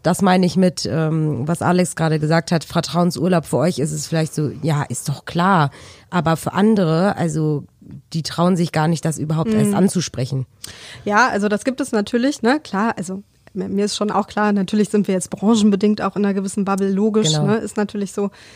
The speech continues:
Speaker 2: Ähm, nichtsdestotrotz ein Grund mehr, es zu machen und da irgendwie mit gutem Beispiel voranzugehen und irgendwie auch zu zeigen, es passiert nichts Schlimmes.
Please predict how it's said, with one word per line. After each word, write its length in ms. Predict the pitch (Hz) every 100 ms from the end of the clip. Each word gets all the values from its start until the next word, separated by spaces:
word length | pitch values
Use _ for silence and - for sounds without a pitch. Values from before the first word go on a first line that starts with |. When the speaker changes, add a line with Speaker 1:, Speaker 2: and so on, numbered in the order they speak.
| - - -
Speaker 2:
Ähm, 260 | 196 185 185 _ -
nichtsdestotrotz 720 | 202 214 208 214 - 214 214
ein 80 | 202
Grund 220 | 208 196
mehr, 260 | 196 202 208
es 160 | 202
zu 120 | - 202
machen 480 | 196 196 202 196
und 360 | 196 190 190 185
da 160 | 190 190
irgendwie 180 | 190 196
mit 140 | 190
gutem 220 | 208 180
Beispiel 300 | 190 196 -
voranzugehen 920 | 180 185 185 202 214 - 202 202 196
und 120 | 196 190
irgendwie 260 | 190 190
auch 100 | 190
zu 120 | -
zeigen, 240 | 190 202 196
es 60 |
passiert 320 | - - 220 202
nichts 180 | -
Schlimmes. 460 | - 196 202 202 -